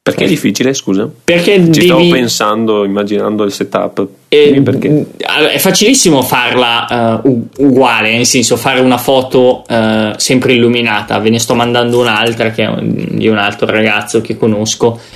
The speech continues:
Speaker 2: però non è uguale alla prima, quindi, come potete benissimo vedere, l'impatto, eh, e, e l-,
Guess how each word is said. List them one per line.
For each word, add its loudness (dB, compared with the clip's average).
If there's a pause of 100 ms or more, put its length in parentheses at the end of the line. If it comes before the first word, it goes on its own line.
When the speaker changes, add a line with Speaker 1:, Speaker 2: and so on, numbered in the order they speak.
Speaker 2:
però 0
non 2
è 4
uguale 2
alla 0
prima, -2
quindi, -2 (460)
come 0
potete -2
benissimo 2
vedere, 2 (240)
l'impatto, 0 (260)
eh, 0
e, 2
e 2
l-, 2